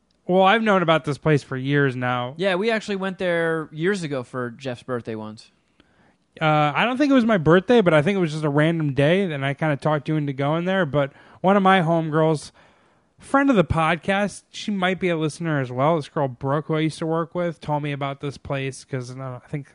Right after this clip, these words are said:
Speaker 1: a guy took her on a date there. Great date spot.
Speaker 2: See,
Speaker 1: Um,
Speaker 2: I highly disagree with that statement.
Speaker 1: What do you mean?
Speaker 2: 'Cause the deep dish pizza,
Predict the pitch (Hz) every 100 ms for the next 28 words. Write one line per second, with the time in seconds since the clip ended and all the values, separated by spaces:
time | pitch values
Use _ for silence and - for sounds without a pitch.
0 | - 135 131 131 - 123 139 135 120 113
1 | 120 123 127 127 - _ _ - 180 208
2 | 156 165 165 - - 135 135 - - -
3 | - - - 147 143 175 220 156 185 180
4 | 151 147 139 139 139 123 120 110 - 104
5 | 78 69 _ _ _ _ - 147 131 123
6 | 127 _ _ _ - 170 156 143 - 147
7 | 165 143 165 220 - 196 - - 190 170
8 | 139 131